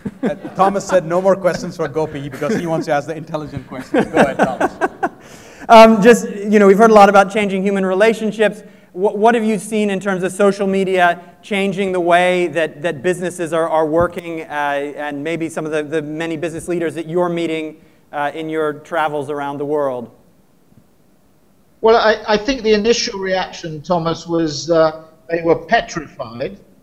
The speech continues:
Speaker 3: because, because, uh, business leaders have managed to be surrounded by, by their staff,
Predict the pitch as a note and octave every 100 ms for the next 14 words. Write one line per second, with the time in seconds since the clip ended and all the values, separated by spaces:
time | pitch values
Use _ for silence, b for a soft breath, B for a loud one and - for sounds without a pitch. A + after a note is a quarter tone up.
0 | _ _ _ _ _ _ _ _ - E3+
1 | F#3+ F3+ E3 - E3+ E3+ F#3 E3+ - F#3
2 | E3 E3 - - _ G3 F#3+ G3+ F#3+ G3
3 | F#3+ F#3 F3 D#3 C#3+ D3+ F3 F3+ F3 E3+
4 | - E3 C#3 D#3+ D3+ F#3 E3 F3 F3 F3
5 | D#3+ C3+ B2 D3 D3 C#3+ C#3 - _ _
6 | _ _ - D#3 D3+ D3 D3 C#3+ C3+ -
7 | - E3+ E3+ F3+ - -